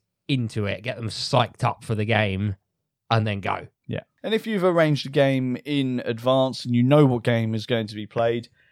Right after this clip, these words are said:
Speaker 2: you can then spend time thinking, "What can I do to actually get these players immersed into this game, into this theme,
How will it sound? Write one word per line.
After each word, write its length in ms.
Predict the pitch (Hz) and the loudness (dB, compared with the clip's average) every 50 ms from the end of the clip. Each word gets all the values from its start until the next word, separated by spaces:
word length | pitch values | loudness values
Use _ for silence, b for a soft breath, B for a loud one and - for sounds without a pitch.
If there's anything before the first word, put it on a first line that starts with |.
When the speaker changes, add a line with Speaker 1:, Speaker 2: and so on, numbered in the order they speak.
| _ _ _ | _ _ _
Speaker 2:
you 160 | - 175 185 208 | -12 -10 -8 -4
can 200 | - 202 180 175 | -4 -2 -2 -2
then 160 | 180 185 185 | -2 -4 -4
spend 360 | 156 - - 180 180 180 170 147 | -6 -4 -4 -4 -2 -4 -6 -8
time 460 | - - 120 120 120 120 120 120 113 | -6 -4 -2 -2 0 -2 -2 -4 -6
thinking, 600 | 107 - - 170 165 147 139 - 123 120 113 101 107 | -8 -6 -4 -2 -2 -2 -2 -2 -2 -2 -4 -6 -6
"What 280 | 113 117 135 156 - - | 0 2 2 2 2 0
can 220 | - - 147 147 | -4 -4 -2 0
I 220 | 147 143 143 139 135 | 0 2 2 0 0
do 320 | 117 127 117 113 110 107 | 0 0 -2 -2 -2 -4
to 180 | - - 113 113 | -6 -6 -6 -6
actually 340 | 113 - - - 117 113 - - | -6 -8 -10 -14 -14 -14 -6 -2
get 220 | 131 127 123 - | -2 -2 -2 -2
these 180 | 120 113 107 - | -8 -12 -12 -8
players 380 | - 123 113 110 110 110 107 | -4 -2 -2 0 0 -2 -4
immersed 680 | - 113 110 110 113 113 117 117 113 110 104 - - - | -6 -8 -8 -6 -2 0 2 4 4 2 2 -2 -8 -10
into 360 | - 135 139 135 120 - 113 | -8 -6 -4 -4 -4 -4 -4
this 220 | 107 104 101 - - | -4 -4 -6 -8 -4
game, 300 | - 117 104 104 110 104 | -2 -2 0 0 -2 -4
into 360 | - 175 180 151 - 139 123 | -4 -4 -4 -2 -2 -4 -4
this 240 | 107 117 107 - - | -4 -6 -8 -8 -8
theme, 360 | - 120 117 113 110 110 110 | -8 -8 -6 -6 -8 -10 -12